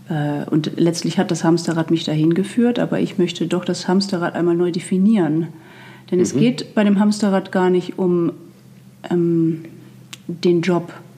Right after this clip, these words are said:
Speaker 1: und die Abhängigkeit und die Nine, das Nine to Five, sondern es geht vielmehr darum, dass etwas in einem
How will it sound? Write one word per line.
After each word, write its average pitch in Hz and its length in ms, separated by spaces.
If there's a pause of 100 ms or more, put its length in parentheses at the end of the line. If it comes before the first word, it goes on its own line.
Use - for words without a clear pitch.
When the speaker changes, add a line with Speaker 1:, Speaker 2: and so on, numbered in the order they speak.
(120)
Speaker 1:
und 170 460
die 165 280 (600)
Abhängigkeit 170 840
und 160 220
die 156 380 (200)
Nine, 170 360
das 170 180
Nine 175 220
to 180 80
Five, 170 600 (580)
sondern 185 300
es 180 140
geht 196 140
vielmehr 220 300
darum, 196 460 (440)
dass 185 200
etwas 202 340 (100)
in 202 340 (320)
einem 151 460